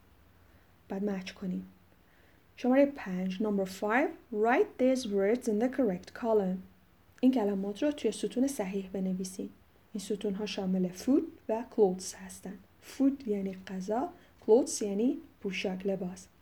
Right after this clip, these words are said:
hat یعنی کلاه. rice برنج. coat کت. milk شیر.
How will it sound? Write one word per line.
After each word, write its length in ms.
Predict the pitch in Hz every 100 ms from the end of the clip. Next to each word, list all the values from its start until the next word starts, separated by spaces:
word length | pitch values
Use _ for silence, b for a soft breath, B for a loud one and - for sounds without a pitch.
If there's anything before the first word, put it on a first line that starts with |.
| - -
hat 340 | 220 277 - - _ _ _ _ _ _ -
یعنی 140 | 202
کلاه. 440 | 202 202 185 185 - _ _ _ _ _
rice 480 | 262 294 202 - - - _ _ _
برنج. 520 | 190 185 185 185 - - _ _ _ _ _ _ _
coat 420 | - 247 214 202 - - _ _ _ _ _ _ _ _ -
کت. 360 | 190 185 - - _ _ _ _ _ -
milk 380 | 226 254 185 - - _ _ _ _ _ _ _ _ _ _ _
شیر. 400 | - - 196 185